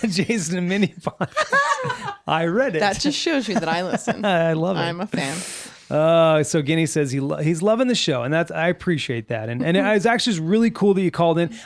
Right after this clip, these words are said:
Speaker 1: I love the respectful nature of the call. We've had some great
Speaker 2: Mm-hmm.
Speaker 1: callers the last couple times, right?
Speaker 2: Yeah.
Speaker 1: 'Cause he called in and he wasn't trying to take over. He just shared his, his, his, his bit there, and then that was it.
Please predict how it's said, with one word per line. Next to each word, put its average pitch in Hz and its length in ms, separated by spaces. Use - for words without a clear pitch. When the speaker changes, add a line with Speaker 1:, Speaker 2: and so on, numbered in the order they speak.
Speaker 1:
I 175 80
love 196 340
the 254 80
respectful 160 800
nature 143 400
of 156 60
the 151 100
call. 156 320
We've 170 140
had 220 120
some 196 140
great 175 220
Speaker 2:
Mm-hmm. 220 80
Speaker 1:
callers 254 240
the 170 60
last 139 240
couple 135 200
times, 127 300
right? 131 220
Speaker 2:
Yeah. 285 440
Speaker 1:
'Cause 165 160
he 165 80
called 208 320
in 214 80
and 202 80
he 180 80
wasn't 170 320
trying 170 160
to 165 80
take 156 300
over. 156 220
He 156 40
just 135 180
shared 151 280
his, 143 240
his, 139 240
his, 139 300
his 127 200
bit 165 340
there, 160 280
and 143 160
then 139 240
that 139 140
was 131 180
it. 147 260